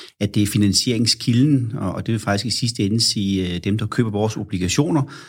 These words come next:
der skal efterspørge den bæredygtige omstilling, og dermed være med til at finansiere den, øh, den bæredygtige omstilling. Den bæredygtige, øh, omstilling og bæredygtighed er jo hele E S G-paletten, man, man taler om. Men i øjeblikket er, er den bæredygtige finansiering jo meget fokuseret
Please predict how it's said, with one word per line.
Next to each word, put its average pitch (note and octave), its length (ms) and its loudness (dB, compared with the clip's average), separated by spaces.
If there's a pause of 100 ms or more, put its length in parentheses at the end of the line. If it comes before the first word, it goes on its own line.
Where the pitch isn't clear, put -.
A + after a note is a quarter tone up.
(140)
der A#2+ 80 2
skal A#2+ 260 0
efterspørge G#2 720 2 (140)
den G2 160 2
bæredygtige G2+ 480 2
omstilling, G2+ 360 0
og F#2+ 120 0
dermed G2 160 0
være G2 160 0
med F#2 140 0
til - 160 -6
at G2+ 140 -6
finansiere F#2 560 0
den, F2+ 300 -4
øh, - 200 -8
den F2 120 -6
bæredygtige F#2+ 500 -4
omstilling. G#2+ 460 -8 (260)
Den G#2+ 120 -4
bæredygtige, A#2+ 840 2
øh, G2 80 0
omstilling G2+ 720 2
og G2 200 -8
bæredygtighed G#2 720 0
er F#2+ 60 -4
jo G2 80 2
hele B2 640 2
E G#2 40 4
S - 80 -2
G-paletten, G#2 760 0 (200)
man, G#2 220 -4
man F#2+ 180 -4
taler G#2+ 280 0
om. F#2+ 140 -4 (540)
Men F#2+ 60 0
i - 20 2
øjeblikket A#2+ 640 4
er, F#2+ 240 0
er F2 800 -4
den F2+ 180 -2
bæredygtige G2+ 520 0
finansiering G#2+ 460 0
jo G#2+ 60 2
meget G#2 300 4
fokuseret A2+ 640 -2